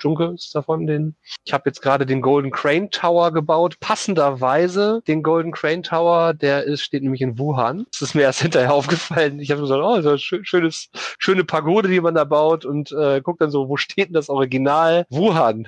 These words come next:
Ja, passend in der Corona-Zeit sowas zu bauen.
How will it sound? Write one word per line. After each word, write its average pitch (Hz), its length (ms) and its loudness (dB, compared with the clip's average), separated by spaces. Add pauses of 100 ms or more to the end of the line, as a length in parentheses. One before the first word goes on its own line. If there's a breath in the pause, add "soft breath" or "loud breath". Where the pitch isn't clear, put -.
(100)
Ja, 120 260 0 (260 loud breath)
passend 147 300 -4
in 120 80 0
der 127 80 0
Corona-Zeit 127 540 0
sowas 120 200 -4
zu 117 120 -8
bauen. 101 380 -4